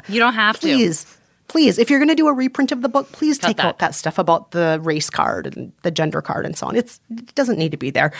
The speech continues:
Speaker 2: Um, but all that being said, I still recommend the book. As I already said, it's a great read,
Speaker 1: Mm.
Speaker 2: but also it was useful. So that's my verdict. But Jolenta, I need to hear your verdict. We know my verdict. Let's hear yours.
Speaker 1: Okay.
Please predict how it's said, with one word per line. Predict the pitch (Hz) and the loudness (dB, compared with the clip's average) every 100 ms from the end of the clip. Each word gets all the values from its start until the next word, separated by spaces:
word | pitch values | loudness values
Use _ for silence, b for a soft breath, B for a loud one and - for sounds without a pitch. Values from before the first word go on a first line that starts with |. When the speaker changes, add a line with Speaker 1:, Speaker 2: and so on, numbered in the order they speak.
| B B B B | B B B B
Speaker 2:
Um, | 247 240 233 - _ | 4 4 0 -8 _
but | - 277 | -2 0
all | 285 | 2
that | 285 277 | 0 -2
being | 269 262 | -2 -2
said, | - 240 240 240 254 _ | -2 -2 -2 -2 -10 _
I | 202 | -4
still | - - - 190 202 208 208 _ | -2 -6 -2 2 2 0 -4 _
recommend | 170 - 185 175 156 156 | -4 -2 0 0 2 0
the | 143 | -2
book. | - 262 247 - _ - | 0 0 0 -8 _ 0
As | 185 | 2
I | 180 | 2
already | 170 160 | 0 -2
said, | - 175 | -2 -2
it's | - - 180 | -2 -6 -6
a | |
great | 156 175 175 - | 0 0 0 0
read, | 180 170 - | 0 0 0
Speaker 1:
Mm. | 160 127 | -6 -4
Speaker 2:
but | - 220 | -2 -2
also | 202 - 202 202 - - | 0 2 2 0 -8 -14
it | - | -8
was | 170 156 | -6 -6
useful. | 139 - - 151 | -6 -6 -4 -4
So | 151 - 53 147 _ - | -2 -4 -6 -8 _ -8
that's | - - | -8 -4
my | - | -6
verdict. | - - - - _ _ _ _ _ _ _ | -4 -8 -10 -16 _ _ _ _ _ _ _
But | 190 175 - _ _ | 0 0 -2 _ _
Jolenta, | - 185 165 143 - 151 - _ _ _ _ | 0 0 0 -2 -6 -8 -12 _ _ _ _
I | 185 190 | 0 2
need | 185 170 | 4 2
to | 143 | -4
hear | 156 139 147 - - | -4 -4 -6 -12 -6
your | 156 151 | 0 0
verdict. | 139 120 - - - | -2 -6 -8 -12 -6
We | 185 | 4
know | 208 240 | 6 6
my | 220 | 4
verdict. | 208 196 196 | 2 -2 -4
Let's | 175 | -6
hear | 160 147 | -6 -10
yours. | - - - _ _ | -10 -12 -12 _ _
Speaker 1:
Okay. | 202 190 190 143 | -6 -2 0 0